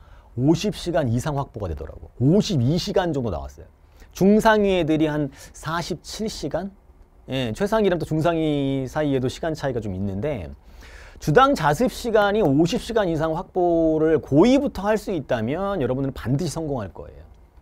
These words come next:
물론 고삼으로 오십 시간 이상이지만 고이 때부터 그 정도 확보를 한다면 여러분들이, 그리고 확보할 수 있어. 그냥 안 하는 거지. 자, 이건 그냥 참고를 일단 얘기해 준 거예요. 알겠죠? 오십 시간 이상 확보할 수 있는지 잘 봐.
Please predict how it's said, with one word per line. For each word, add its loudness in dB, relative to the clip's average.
물론 0
고삼으로 2
오십 -2
시간 -8
이상이지만 -6
고이 8
때부터 6
그 -6
정도 -2
확보를 -4
한다면 -4
여러분들이, -4
그리고 0
확보할 2
수 -6
있어. -4
그냥 -4
안 0
하는 -2
거지. -10
자, -2
이건 6
그냥 4
참고를 2
일단 2
얘기해 2
준 -2
거예요. 0
알겠죠? -4
오십 -2
시간 -2
이상 -4
확보할 0
수 -6
있는지 -4
잘 -4
봐. -6